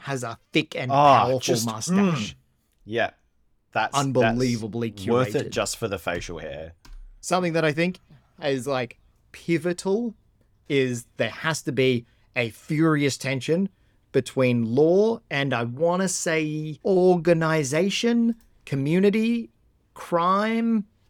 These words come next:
Speaker 1: Rule of law is struggling against an organized group of baddies.
Speaker 2: Mm, and yeah, often the bad guys are more organized than the good guys. Or the,
Speaker 1: Exactly right.
Speaker 2: the,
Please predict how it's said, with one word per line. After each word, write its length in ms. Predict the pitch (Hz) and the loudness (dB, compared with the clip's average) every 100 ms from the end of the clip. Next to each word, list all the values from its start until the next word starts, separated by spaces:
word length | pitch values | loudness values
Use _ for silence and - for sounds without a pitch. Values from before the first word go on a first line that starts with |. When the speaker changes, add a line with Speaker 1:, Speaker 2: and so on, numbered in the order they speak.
| _ 131 | _ 0
Speaker 1:
Rule 280 | 160 196 | 6 6
of 120 | 185 147 | 6 2
law 500 | 151 151 147 135 - _ _ _ _ - | 0 2 2 0 -6 _ _ _ _ -6
is 220 | 127 - | -6 -4
struggling 760 | - - 160 151 143 120 117 117 | -10 -4 -2 0 0 -2 -4 -6
against 560 | 135 123 120 120 - - _ _ | -10 -6 -6 -6 -12 -18 _ _
an 200 | 151 123 - - | -10 -8 -8 0
organized 840 | 160 160 151 147 131 127 113 - - | 2 2 0 0 -2 -2 -4 -10 -6
group 340 | 123 127 120 | -2 -2 -4
of 140 | 110 92 - | -8 -8 -12
baddies. 720 | 107 104 101 - 127 - - _ _ _ _ _ 101 | -8 -8 -12 -18 -14 -14 -14 _ _ _ _ _ -20
Speaker 2:
Mm, 840 | 101 101 104 101 98 92 90 85 73 - | -18 -12 -8 -6 -8 -10 -14 -14 -10 0
and 340 | 98 92 90 - | 2 2 -4 -6
yeah, 300 | 98 85 - | -2 -2 0
often 300 | 101 104 110 | -4 -2 -4
the 80 | 104 | -6
bad 320 | 92 101 95 | 2 2 2
guys 320 | 90 92 90 87 | 0 0 0 -4
are 340 | 85 85 80 _ _ _ - | -4 -4 -8 _ _ _ -18
more 460 | 101 95 95 90 | -12 -8 -4 -6
organized 880 | 90 90 87 85 85 80 76 - - | -6 -10 -10 -8 -8 -8 -10 -12 -8
than 280 | 85 80 78 | -8 -8 -10
the 80 | 76 | -12
good 300 | 85 71 - | -10 -10 -8
guys. 460 | 73 - 50 - - | -10 -10 -12 -14 -6
Or 120 | - | -4
the, 80 | 120 | -2
Speaker 1:
Exactly 460 | 107 131 117 123 | 0 0 0 -2
right. 220 | 117 110 - - _ | -4 -6 -10 -20 _
Speaker 2:
the, 340 | 101 90 85 | -6 -4 -6